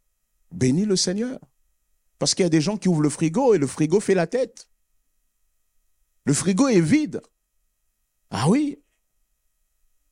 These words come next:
Souvent, tu, tu, moi je me souviens de ma mère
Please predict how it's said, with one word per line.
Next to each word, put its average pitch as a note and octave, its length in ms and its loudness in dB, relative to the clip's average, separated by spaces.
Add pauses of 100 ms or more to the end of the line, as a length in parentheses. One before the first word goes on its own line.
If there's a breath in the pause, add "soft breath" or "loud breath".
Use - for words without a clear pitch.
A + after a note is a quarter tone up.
(440)
Souvent, G#3+ 380 2
tu, F#3 300 0
tu, F#3 240 -2 (140 loud breath)
moi F#3+ 140 -2
je F3+ 100 0
me F3 100 2
souviens G#3+ 500 0 (280 soft breath)
de - 100 2
ma F3 140 2
mère A3+ 280 0